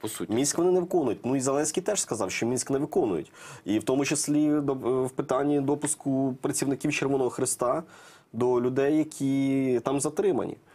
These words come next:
Speaker 2: Е, вчора, коли я написав ще в день до інтерв'ю цю тезу, то нардеп Макс Бужанський задав мені питання: "А до чого тут, е, Червоний Хрест?" Я відповідаю: "Допуск з-, до заручників Червоного Хреста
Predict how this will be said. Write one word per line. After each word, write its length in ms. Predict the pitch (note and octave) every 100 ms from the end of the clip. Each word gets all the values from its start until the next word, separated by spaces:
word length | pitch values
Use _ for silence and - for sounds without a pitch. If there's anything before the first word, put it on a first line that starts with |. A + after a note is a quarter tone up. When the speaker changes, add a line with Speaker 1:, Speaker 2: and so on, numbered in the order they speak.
| - _ A2
Speaker 2:
Е, 120 | A#2
вчора, 340 | A2 C#3+ B2+ C3+
коли 180 | C#3
я 200 | C3 A#2+
написав 420 | A#2 A#2 - B2 A2
ще 140 | B2
в 40 |
день 220 | B2 A#2 A2
до 60 |
інтерв'ю 420 | A2 A2 A#2 B2+
цю 140 | D4+ E3
тезу, 300 | E3 D#3+ D3
то 640 | - A2 A2 G#2+ G#2 G2+ G2
нардеп 380 | B2+ B2+ A#2+ B2+
Макс 260 | B2+ A#2
Бужанський 580 | B2+ A#2+ B2 A#2+ - G2+ - _ G2+
задав 420 | G#2+ A#2 B2 B2
мені 220 | B2+ C3
питання: 480 | C#3 C#3 G#2 E2 - - - -
"А 60 |
до 100 | A#2+
чого 220 | C3 D3+ D3
тут, 260 | C#3+ -
е, 200 | B2 B2+
Червоний 420 | B2 C#3+ C#3 C#3
Хрест?" 340 | D3 G#2 - - - _ _
Я 120 | A2+
відповідаю: 560 | C#3+ D#3+ F#3+ D3+ A2+ A2+ - - - -
"Допуск 460 | B2+ D3 D3 - - - _ - -
з-, 440 | A#2+ A#2+ A#2 A2+ A#2
до 140 | B2+
заручників 520 | B2+ C3+ C3 A#2+ A#2+
Червоного 360 | - A#2+ A#2 A2
Хреста 500 | G#2+ G#2 G#2 G#2+